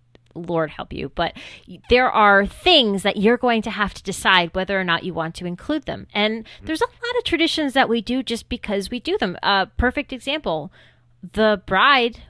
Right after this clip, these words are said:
Speaker 1: walking down the aisle carries a bouquet of flowers, right? That's, that's
Speaker 2: Yep.
Speaker 1: what we always see. And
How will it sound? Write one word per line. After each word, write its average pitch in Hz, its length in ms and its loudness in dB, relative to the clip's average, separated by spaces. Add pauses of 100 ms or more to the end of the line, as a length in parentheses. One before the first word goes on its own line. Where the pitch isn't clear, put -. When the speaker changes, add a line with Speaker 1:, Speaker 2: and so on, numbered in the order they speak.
Speaker 1:
walking 214 320 -6
down 208 180 0
the 202 100 0
aisle 226 340 2
carries 202 460 -2
a 208 40 -6
bouquet 202 360 -8
of 202 100 -8
flowers, 208 500 -10
right? 180 240 -4
That's, - 380 -12
that's 220 120 -10
Speaker 2:
Yep. - 40 -16
Speaker 1:
what 226 100 -8
we 226 100 -4
always 226 240 -6
see. 214 360 -10
And 202 280 -8